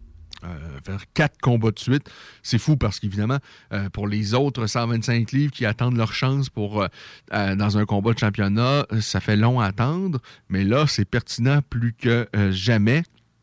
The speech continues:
Figueiredo s'est présenté, euh, dans la semaine avant le combat avec une attitude de, vraiment de, de petit ripou. Euh,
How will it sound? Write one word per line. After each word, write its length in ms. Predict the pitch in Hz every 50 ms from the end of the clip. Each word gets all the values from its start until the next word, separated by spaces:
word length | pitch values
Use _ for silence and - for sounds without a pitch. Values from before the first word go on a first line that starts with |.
| _ _ _ _ _ _ _ _ - - -
Figueiredo 580 | - - - 120 117 127 120 131 131 131 151 170
s'est 160 | - - 101
présenté, 920 | - - 107 113 107 110 107 101 92 85 85 - 117 131 139 135 131 117 104
euh, 100 | 90 - - - - - - - -
dans 100 | 101 98
la 160 | 98 95 98
semaine 380 | - - - 107 117 123 123 113
avant 200 | 95 92 98 98
le 100 | 98 92
combat 500 | - - 98 90 85 85 90 101 107 123
avec 280 | 123 104 90 92 - -
une 100 | 95 95
attitude 500 | 92 - - - - - 139 147 147 123
de, 100 | 104 98
vraiment 480 | 87 85 98 101 107 113 120 147 170
de, 200 | 160 127 101 92 - - - - - - - _ -
de 100 | 104 104
petit 300 | - - - - 151 131
ripou. 540 | - 117 117 - - - 131 135 165 196 - - - - - - -
Euh, 1200 | 110 107 107 104 104 104 104 101 101 101 101 98 101 98 98 95 95 95 92 90 78 78 90